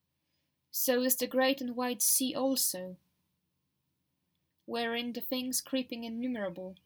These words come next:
both small and great beasts. There go the ships,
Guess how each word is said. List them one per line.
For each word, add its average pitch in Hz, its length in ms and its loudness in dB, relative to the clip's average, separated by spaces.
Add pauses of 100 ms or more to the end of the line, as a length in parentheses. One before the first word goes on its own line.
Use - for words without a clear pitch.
(220)
both 208 240 -6
small 226 460 2
and 214 180 -8
great 208 380 -8
beasts. - 640 -8 (2250)
There 226 180 2
go 240 220 2
the 226 100 -4
ships, - 600 2